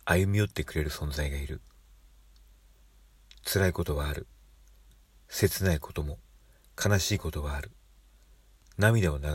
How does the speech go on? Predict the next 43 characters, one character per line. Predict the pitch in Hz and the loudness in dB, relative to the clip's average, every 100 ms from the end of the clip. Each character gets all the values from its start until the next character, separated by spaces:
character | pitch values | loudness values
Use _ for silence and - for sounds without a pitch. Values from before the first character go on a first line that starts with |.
| 78 | -2
す | - | -4
こ | - | -10
と | 69 | -10
も。 | 67 - _ _ - - _ - - - _ - - - - _ | -10 -14 _ _ -20 -20 _ -20 -20 -20 _ -20 -20 -20 -20 _
一 | - 120 | 0 4
人 | 107 | 4
ぼ | 110 | 2
っ | |
ち | - 85 | 0 -2
に | 82 | 0
な | 82 | 0
り、 | 78 73 - - - _ | -2 -6 -10 -20 -20 _
自 | 82 85 | -2 2
分 | 85 92 | 2 2
の | |
こ | 95 104 | 0 0
と | |
な | 80 71 | 0 0
ど | 76 - - | -4 -6 -2
誰 | 85 87 | 0 2
も | 90 85 | 2 0
思 | 87 92 | 0 -4
っ | |
て | - 80 | -4 -8
く | - | -6
れ | 73 | -4
な | 73 | -4
い | 78 - - | -8 -14 -6
と、 | - 82 - - - _ | -2 -2 -2 -20 -20 _
寂 | - 98 92 | 0 2 2
し | |
さ | - 90 | 2 0
に | |
打 | 85 | 0
ち | - | 0
ひ | 87 | 0
し | - | 0
お | 87 | 0
れ | 78 | -2
る | 76 | -6
こ | - | -8
と | 71 | -10
も。 | 71 | -10